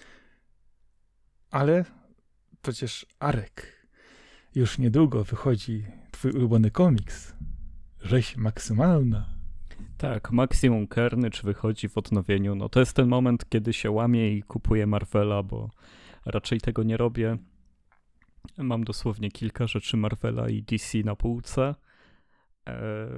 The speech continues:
Speaker 2: ale tak, nawet Nightfalla nie kupiłem. A, a jednak Maksimum Carnage jest dla mnie o tyle nostalgiczny, że to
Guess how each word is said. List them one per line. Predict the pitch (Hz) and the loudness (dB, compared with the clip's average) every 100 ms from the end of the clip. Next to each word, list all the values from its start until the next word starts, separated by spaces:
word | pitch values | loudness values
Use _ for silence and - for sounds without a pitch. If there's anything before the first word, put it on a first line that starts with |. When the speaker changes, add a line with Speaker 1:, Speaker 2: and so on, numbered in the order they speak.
| - _ | -14 _
Speaker 2:
ale | 123 123 123 | -6 -6 -6
tak, | 117 - - - - - | -6 -8 -12 -20 -20 -6
nawet | 120 139 147 - | 2 2 4 6
Nightfalla | 139 - - 110 95 | 8 8 8 8 6
nie | 98 | 2
kupiłem. | - 95 - 87 80 107 - _ _ _ _ | 2 4 4 2 -2 -8 -16 _ _ _ _
A, | - 107 117 - - | -14 -12 -10 -12 -4
a | - | 0
jednak | 117 113 110 - 120 117 | 2 0 -2 -4 -4 -2
Maksimum | 113 - - 117 - | -2 -2 0 0 0
Carnage | 117 117 113 - | -2 -2 -4 -6
jest | 110 - | -10 -8
dla | 113 | -8
mnie | 113 113 113 | -6 -8 -8
o | 123 | -8
tyle | - 120 117 | -2 0 2
nostalgiczny, | 117 - 117 110 117 - 117 117 | 2 0 -2 0 -2 -2 -2 -2
że | - | -2
to | 117 120 120 120 | -4 -4 -2 -4